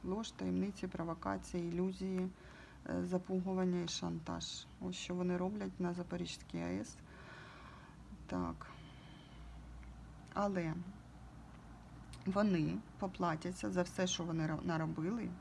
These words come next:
по Божому суду. Е, вони поплатяться дуже сильно. Буде на їх території якась відповідь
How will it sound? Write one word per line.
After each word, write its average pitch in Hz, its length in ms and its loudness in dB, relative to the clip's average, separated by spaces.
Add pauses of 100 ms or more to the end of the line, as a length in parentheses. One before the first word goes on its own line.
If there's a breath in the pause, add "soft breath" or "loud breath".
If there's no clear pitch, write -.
(120)
по 175 60 0
Божому 175 480 2
суду. 160 460 -2 (800 loud breath)
Е, 170 340 2 (180)
вони 175 320 6
поплатяться 170 720 0
дуже 175 260 0
сильно. 165 480 0 (1700 loud breath)
Буде 190 280 2
на 202 100 6
їх 180 240 4
території 170 840 0 (500)
якась 185 640 0
відповідь 165 680 -2